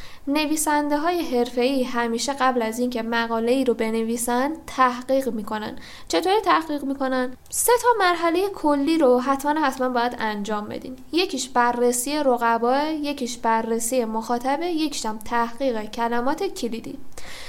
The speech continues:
تحقیق کلمات کلیدی یعنی چی؟ ببینید، کلمه‌های کلیدی یه نقطه‌ای هستن که شما رو به آدما، به مخاطبا وصل می‌کنن.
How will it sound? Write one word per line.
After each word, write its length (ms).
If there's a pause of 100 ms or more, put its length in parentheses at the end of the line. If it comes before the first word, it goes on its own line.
(280)
تحقیق 460
کلمات 560
کلیدی 380 (100)
یعنی 240
چی؟ 380
ببینید، 600
کلمه‌های 760
کلیدی 420
یه 360
نقطه‌ای 480
هستن 520
که 120
شما 400
رو 260
به 140
آدما، 600
به 120
مخاطبا 760
وصل 360
می‌کنن. 420